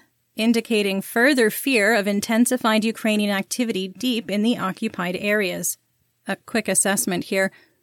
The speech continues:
Due to operational security, we do not have enough information to determine the scope and objectives of the Ukrainian armed forces.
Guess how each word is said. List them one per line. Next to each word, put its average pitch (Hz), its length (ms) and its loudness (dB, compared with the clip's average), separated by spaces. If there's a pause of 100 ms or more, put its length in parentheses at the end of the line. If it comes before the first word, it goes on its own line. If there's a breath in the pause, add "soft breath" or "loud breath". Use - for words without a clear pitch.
(180)
Due 240 220 2
to 330 140 0
operational 214 680 0
security, 208 600 -2
we 208 220 -4
do 214 300 0
not 247 260 4
have 220 240 0
enough 208 260 0
information 202 800 0
to 214 140 0
determine 202 460 0
the 190 100 0
scope 226 520 0
and 233 280 2
objectives 214 720 0
of 202 120 0
the 220 80 -2
Ukrainian 190 540 -2
armed 180 280 -2
forces. - 640 -4